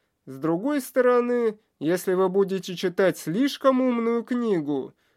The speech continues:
то в голову полезут всякие мысли, и вам будет трудно заснуть. Следовательно, лучше всего почитать умную, но не слишком загрузную книгу,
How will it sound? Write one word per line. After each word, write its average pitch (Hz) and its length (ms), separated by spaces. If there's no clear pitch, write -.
то 175 120
в 185 80
голову 269 440
полезут 233 560
всякие 240 460
мысли, 196 760
и 147 140
вам 240 320
будет 208 320
трудно 190 400
заснуть. 170 840
Следовательно, 214 1300
лучше 240 360
всего 240 360
почитать 214 640
умную, 240 720
но 151 200
не 254 140
слишком 247 560
загрузную 226 720
книгу, 156 800